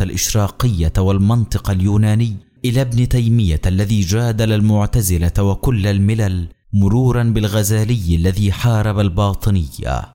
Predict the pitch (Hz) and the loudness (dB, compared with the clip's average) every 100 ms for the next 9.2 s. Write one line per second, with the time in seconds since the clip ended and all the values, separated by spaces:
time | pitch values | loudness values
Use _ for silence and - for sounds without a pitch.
0 | _ _ _ - 143 131 123 113 117 110 | _ _ _ -2 2 2 2 0 0 0
1 | 110 110 110 110 - 117 104 82 71 78 | 0 0 2 2 0 0 2 2 0 0
2 | 92 117 120 107 107 107 101 101 92 120 | 0 0 0 2 2 2 2 2 2 0
3 | 117 110 107 - 113 104 95 82 78 73 | 2 0 0 -2 -2 0 0 2 0 -2
4 | 50 107 110 - - 110 104 98 87 101 | 0 0 0 -2 -4 -2 0 0 0 -4
5 | - 110 101 101 - 110 104 110 87 101 | -2 0 0 -2 -2 -2 0 0 2 0
6 | 101 - 107 98 107 98 95 - _ - | 0 -2 -2 0 0 0 -2 -6 _ -10
7 | 104 151 143 117 110 113 98 85 127 120 | -2 0 2 2 2 2 2 2 2 2
8 | 101 107 95 90 117 101 95 87 82 73 | 4 2 2 0 -2 0 0 2 0 -2
9 | - | -6